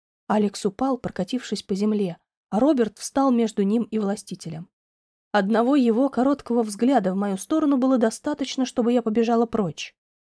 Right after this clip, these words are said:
Александр за это время успел подняться и устремился за мной. Слуги бездны попытались преградить нам путь, но неожиданно слаженная работа Риты и Кристиана сумела затормозить их движение. А там подключились и бойцы Альянса, расчищая нам путь.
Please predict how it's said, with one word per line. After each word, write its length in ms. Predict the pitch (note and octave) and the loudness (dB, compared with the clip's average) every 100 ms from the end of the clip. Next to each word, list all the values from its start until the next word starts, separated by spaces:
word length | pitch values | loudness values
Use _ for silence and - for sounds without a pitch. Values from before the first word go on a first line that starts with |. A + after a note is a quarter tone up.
| - | -8
Александр 640 | F#3+ G#3+ - C4+ A3+ D#3+ | -6 -6 -4 -4 -2 -2
за 100 | E3+ | -2
это 180 | G3 G#3+ | -2 -2
время 400 | G#3 C4 A#3 - _ _ - | 0 2 0 -4 _ _ -10
успел 340 | G3 - D#4 | -6 -2 -2
подняться 640 | C#4 B3+ A3+ D4+ D4+ - | 0 0 0 0 -2 -2
и 40 | G#3 | -2
устремился 640 | G3+ G3 G3 A#3 A#3 G#3 | -2 -4 -2 -2 -4 -6
за 100 | G#3 | -6
мной. 380 | G3+ F#3+ D#3 - _ _ _ _ _ _ _ _ _ | -6 -8 -10 -16 _ _ _ _ _ _ _ _ _
Слуги 360 | - B3 C#4 A3+ | -2 2 4 4
бездны 460 | G3+ C#4 C#4 G#3 F#3+ | 2 2 4 0 0
попытались 540 | G3+ G#3+ B3+ A#3+ A3 | -2 0 2 2 0
преградить 560 | A3 G#3 G#3+ G#3+ G#3 A3 | -2 0 0 0 -2 0
нам 160 | A3 | -2
путь, 320 | A3+ G3 - - _ _ | -2 -6 -6 -16 _ _
но 140 | A3 | 2
неожиданно 680 | G#3+ A3+ A3 C4 B3 A#3+ G#3+ | 4 4 2 2 2 2 0
слаженная 680 | G3+ B3 B3+ G#3+ A3 G3+ G3 | -2 0 2 2 0 0 0
работа 380 | G3 B3 A#3 F3 | 0 0 0 0
Риты 300 | G#3+ - F3+ | -2 -2 -4
и 60 | |
Кристиана 560 | F#3+ C4+ D#4+ D#4+ D#4 D4+ | 0 -2 0 0 0 0
сумела 420 | - D4 D4+ D4 | 2 2 4 2
затормозить 640 | C4+ C#4 C4+ C4 A3+ A3+ | 2 2 4 4 2 2
их 100 | A3 | 0
движение. 600 | G#3 A3+ G#3+ F3 E3+ E3 - _ _ - | 0 0 0 -2 -6 -12 -18 _ _ -8
А 100 | F3+ | -4
там 300 | - D#4+ F4 _ _ _ | 0 0 -2 _ _ _
подключились 680 | G3+ - G3 - D#4+ D4 | -6 -4 -2 0 0 0
и 80 | - | 0
бойцы 360 | A#3 A3+ A3 B3 | 0 0 0 0
Альянса, 580 | B3+ C4+ C4+ F3+ - F3 | 2 2 2 0 -2 -4
расчищая 600 | - - F#3+ - B3 A3 | -4 -6 -6 -2 0 0
нам 200 | G3 G3 | 0 -2
путь. 340 | - F3+ - | -6 -12 -14